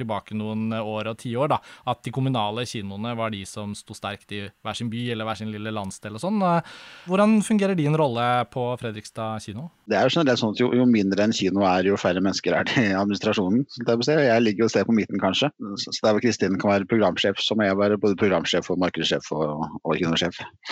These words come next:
Speaker 2: Men på den annen side så finnes det mindre kinoer hvor du er kinosjef, biblioteksjef, sjef og svømmehallsjef i ti prosent stilling og sånn, så jeg skal ikke klage, jeg klager ikke.
Speaker 1: Du er litt pressekontakt også, for, eh, som mange lyttere vet, så bor jo jeg i Fredrikstad, og innimellom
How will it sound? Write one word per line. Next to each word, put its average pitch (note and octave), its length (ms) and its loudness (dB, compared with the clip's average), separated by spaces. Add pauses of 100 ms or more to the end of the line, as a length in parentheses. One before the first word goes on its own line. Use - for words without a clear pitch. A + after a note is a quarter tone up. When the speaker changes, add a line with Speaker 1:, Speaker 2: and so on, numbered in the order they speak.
(480)
Speaker 2:
Men G#2+ 160 6
på A2 240 4
den A#2 60 6
annen G2+ 100 4
side F2+ 160 2
så G#2+ 80 2
finnes G2+ 160 2
det A#2 160 2
mindre F#2 160 4
kinoer F#2 320 2
hvor F#2+ 160 4
du G2+ 80 4
er F#2 240 4 (560)
kinosjef, G#2+ 540 4
biblioteksjef, G#2 560 2 (340)
sjef G2 320 0
og - 60 0
svømmehallsjef F#2 720 2
i - 20 -4
ti F#2 160 -2
prosent G2 240 2
stilling F2+ 320 2
og - 60 0
sånn, - 180 0
så A2+ 160 0
jeg G#2+ 400 4
skal - 80 -6
ikke - 160 -8
klage, G#2+ 240 2
jeg - 160 -2
klager C3+ 300 2
ikke. - 160 -6 (640)
Speaker 1:
Du D#3 160 2
er G3 80 8
litt F#3+ 220 4
pressekontakt D3 640 0
også, D#3+ 240 2
for, D#3 240 2
eh, D3+ 560 2
som D3+ 240 -2 (160)
mange C#3 240 2
lyttere C3 240 -2
vet, C3+ 160 0
så C#3 160 -4
bor A#2+ 160 -4
jo B2+ 80 -2
jeg A#2 300 -2
i A#2 80 -10
Fredrikstad, G#2+ 500 -6
og A#2 160 -6
innimellom G#2+ 460 -4